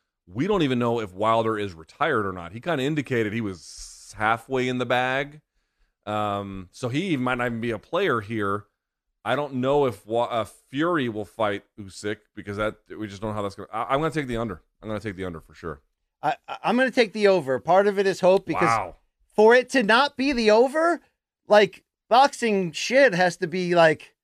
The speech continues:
Speaker 2: heavy strong in the next few years, Luke, you know? I mean, heavy. I hope not. I mean, it's po-, it's very possible. Damn.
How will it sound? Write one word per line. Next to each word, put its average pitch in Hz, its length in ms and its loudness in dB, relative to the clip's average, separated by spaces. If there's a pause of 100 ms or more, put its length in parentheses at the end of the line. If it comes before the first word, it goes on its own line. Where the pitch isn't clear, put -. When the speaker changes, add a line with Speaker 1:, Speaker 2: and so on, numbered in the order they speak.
(140)
Speaker 2:
heavy 196 380 2
strong 151 420 0
in 123 80 -6
the 127 60 -6
next 131 200 -4
few 139 140 -8
years, 104 300 -6
Luke, 104 220 -10 (140)
you 143 140 -8
know? 208 280 0 (1120)
I 147 120 0
mean, 160 120 2
heavy. 143 460 0
I 156 140 2
hope 180 220 2
not. 110 200 -6
I 147 140 2
mean, 180 160 2
it's 175 100 -2
po-, 196 200 4
it's 180 160 -2
very 190 240 2
possible. 127 560 -6 (260)
Damn. 165 380 2